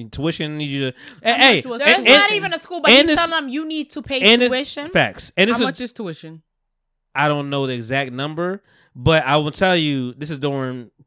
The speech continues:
Speaker 1: quarantine. So
Speaker 2: Okay.
Speaker 1: guess what's happening? P P P loans. He said, "Yo, you get a P P P loan. Give me a
Speaker 3: This
Speaker 1: social,
Speaker 3: is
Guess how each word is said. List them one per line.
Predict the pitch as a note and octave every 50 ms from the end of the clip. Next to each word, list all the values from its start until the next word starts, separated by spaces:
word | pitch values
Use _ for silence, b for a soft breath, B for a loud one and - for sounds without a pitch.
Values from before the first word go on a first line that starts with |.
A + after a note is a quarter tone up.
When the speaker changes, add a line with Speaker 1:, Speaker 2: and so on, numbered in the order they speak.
| _ _ _ _ _ _ _ _ _ _ _ _ -
Speaker 1:
quarantine. | - - E3 D3+ C#3 B2 - - A2 G2 F2 D#2 _ _ _ _ _ _ _ _ - - -
So | - E3
Speaker 2:
Okay. | - -
Speaker 1:
guess | C3 C#3 C#3 -
what's | D3+ C#3 -
happening? | - D3+ C3+ A#2+ - G#2 G2 F2+ - _ _ _ _ _ _ _ _
P | - D#3
P | - - C3+
P | B2+ - D3 C3
loans. | A#2 G#2+ G2+ F#2+ F2+ D#2 C#2 - - - - - _ _ _ _ _ _ _ _ _ _ _ _ _ _ _ _ _ _
He | - F3 E3+
said, | - - E3+ E3 C#3+
"Yo, | D3+ D#3+ D#3 C3+ A#2+
you | A#2 A#2+
get | A#2+ C3+
a |
P | A#2+ - E3
P | D3+ E3 D#3
P | D3 G#3 G#3
loan. | F3 C3 A#2 G#2 F2+ D#2+ - b b b b b b b b b b b b b b b _ _ _ _ _ _ _ _ _ _ _ _ _ _ _ _ _ _ _ _ A#2 G#2+
Give | G#2+ B2+ C3+
me | D3 D#3 D#3+ F3
a | F3+ F#3 F#3 F#3+
Speaker 3:
This | F#3 B3+
Speaker 1:
social, | C#4+ F#3+ F3 - -
Speaker 3:
is | - - -